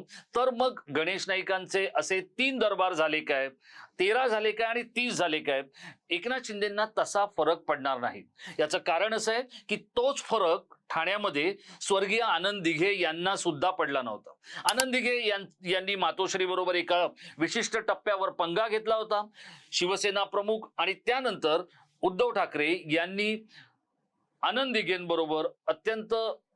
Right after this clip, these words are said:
प्रेमाने आणि सौहार्दाने वागणं सुरू ठेवलं होतं. पण आनंद दिघे यांना एका विशिष्ट वेळेला हे लक्षात आलं की आपण डावलले जातो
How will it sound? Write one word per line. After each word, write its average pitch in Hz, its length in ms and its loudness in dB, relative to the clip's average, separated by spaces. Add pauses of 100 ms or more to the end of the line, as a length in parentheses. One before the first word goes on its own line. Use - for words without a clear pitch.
(300)
प्रेमाने 202 480 0
आणि 185 200 -2
सौहार्दाने 170 720 2
वागणं 170 380 2
सुरू 220 240 0
ठेवलं 220 260 2
होतं. 175 360 0 (380)
पण 240 200 2
आनंद 226 300 0
दिघे 185 280 2
यांना 180 300 0
एका 185 320 0
विशिष्ट 190 400 -2
वेळेला 165 480 2 (120)
हे 185 160 -2
लक्षात 208 360 0
आलं 160 280 2 (240)
की 202 60 2
आपण 170 440 -2
डावलले 185 540 -4
जातो 113 340 -8